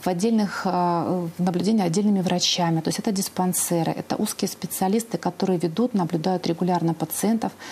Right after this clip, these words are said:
назначают терапию, корректируют ее, а, или увеличивают, уменьшают. То есть полностью ведут, наблюдают пациентов. Если мы говорим в целом о, а, региональном обеспечении, то, а, у нас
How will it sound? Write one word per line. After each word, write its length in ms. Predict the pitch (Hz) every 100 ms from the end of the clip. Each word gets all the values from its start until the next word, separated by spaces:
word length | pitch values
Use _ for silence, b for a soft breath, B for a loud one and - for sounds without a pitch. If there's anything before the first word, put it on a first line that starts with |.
| B B
назначают 580 | 214 208 202 - 247 240
терапию, 420 | 208 196 - 170
корректируют 840 | 175 185 175 - 202 208 196 190 185
ее, 280 | 175 180 175 B B B
а, 440 | - 175 175 180 180
или 160 | 226 190
увеличивают, 580 | 160 160 208 - 170 175
уменьшают. 640 | 175 165 - 214 190 - -
То 80 | 185
есть 200 | - - -
полностью 480 | 247 233 220 - 170
ведут, 300 | 165 233 208
наблюдают 460 | 170 156 180 185
пациентов. 640 | - 165 - 165 156 147 143 - B B B B B B
Если 280 | 190 247 233
мы 140 | 233
говорим 500 | 233 220 226 233 220
в 140 | -
целом 500 | - - 330 262 214 -
о, 240 | 208 202 190 B B B B -
а, 560 | 185 185 185 180 180 -
региональном 580 | 208 190 214 220 208 196
обеспечении, 840 | 185 196 214 - - 339 269 190
то, 440 | - 208 214 214 -
а, 260 | 196 190
у 120 | 190
нас 280 | 196 214 -